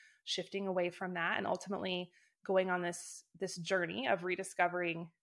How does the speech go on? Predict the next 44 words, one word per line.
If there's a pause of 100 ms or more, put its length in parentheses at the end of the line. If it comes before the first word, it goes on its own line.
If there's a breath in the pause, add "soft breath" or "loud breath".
God
and
rediscovering
faith
and
how
that
looks
very
different
than
how
I
was
raised
and
how
it
makes
people
really
uncomfortable
sometimes
and
all
of
those
pieces
of
the
story
that
I
haven't (520)
told. (800)
Um, (440)
but
that
ended
up
being
the
episode,
and,